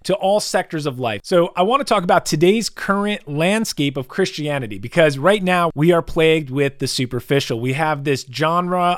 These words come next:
of pop Christianity, and the message of Jesus has been reduced, it's been altered, it's been cherry-picked to present you with a picture of all that you can get. Everything you can get from God with no personal cost to you.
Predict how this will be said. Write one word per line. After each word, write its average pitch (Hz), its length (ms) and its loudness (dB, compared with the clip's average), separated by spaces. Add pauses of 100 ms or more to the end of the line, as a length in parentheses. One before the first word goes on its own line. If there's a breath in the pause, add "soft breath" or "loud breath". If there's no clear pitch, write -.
of 131 280 -2
pop - 340 -2
Christianity, 156 960 -4 (140)
and 165 260 -2
the 170 80 0
message 202 540 -2
of 202 100 -4
Jesus 139 520 0
has 143 120 0
been 139 220 -2
reduced, 175 640 -2
it's 131 120 -12
been 151 200 -4
altered, 190 440 -4
it's 151 120 -8
been 151 160 -2
cherry-picked 233 800 0 (300 loud breath)
to 202 180 -2
present 202 480 -2
you 240 140 -2
with 226 160 2
a 185 40 -2
picture 202 440 -4
of 147 180 -4 (100)
all 196 280 4
that 190 180 -4
you 156 140 -6
can 151 200 -8
get. 107 280 -6
Everything 247 540 0
you 202 140 0
can 202 180 -2
get 190 200 2
from 185 160 0
God 175 400 4
with 147 240 -4
no 180 380 0
personal 170 540 -4
cost 147 460 0
to 147 120 -4
you. 131 460 0